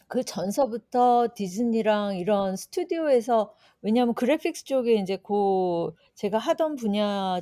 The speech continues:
쪽 사람들 이렇게 많은 인력 풀이 크지는 않으니까 계속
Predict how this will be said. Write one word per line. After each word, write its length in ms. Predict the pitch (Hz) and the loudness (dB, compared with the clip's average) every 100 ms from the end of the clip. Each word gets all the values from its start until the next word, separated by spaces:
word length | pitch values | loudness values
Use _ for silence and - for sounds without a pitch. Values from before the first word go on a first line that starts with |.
| - | -4
쪽 240 | 196 185 - | -4 -4 -8
사람들 600 | - - 311 311 320 269 | -20 -10 -2 0 0 -4
이렇게 160 | 220 | -6
많은 640 | 165 - 208 240 262 226 214 _ _ - | -10 -4 0 0 0 -2 -6 _ _ -6
인력 340 | 214 269 311 | 0 2 0
풀이 200 | - 262 214 - | -2 -6 -6 -8
크지는 420 | - - 392 392 | -18 -12 -10 -8
않으니까 800 | - 170 190 185 - 170 170 170 | -6 -4 -4 -6 -4 -2 0 -2
계속 380 | 190 220 254 226 | -2 -2 0 -2